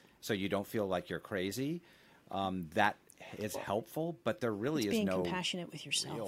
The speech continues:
Speaker 1: solution for a lot of this
Speaker 2: Do you
Speaker 1: type
Speaker 2: know,
Speaker 1: of
Speaker 2: like,
Speaker 1: grief.
Speaker 2: okay, if you don't feel like doing something, then don't do it. If you can't put yourself out to do something,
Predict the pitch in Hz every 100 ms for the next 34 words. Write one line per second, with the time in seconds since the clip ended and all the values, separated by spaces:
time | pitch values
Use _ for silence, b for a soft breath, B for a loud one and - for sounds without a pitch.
0 | 78 - - 73 101 - 73 85 71 71
1 | 87 110 87 80 - 185 180 175 208 185
2 | - - 202 202 170 160 160 202 214 196
3 | - - 202 208 196 - 202 214 220 214
4 | - 226 226 - 170 165 - 175 180 -
5 | - - 170 165 - - B B - 160
6 | 180 202 - - 185 190 - 202 - 190
7 | - 185 - - 165 170 - - 160 175
8 | 170 180 190 196 - - 156 - 208 247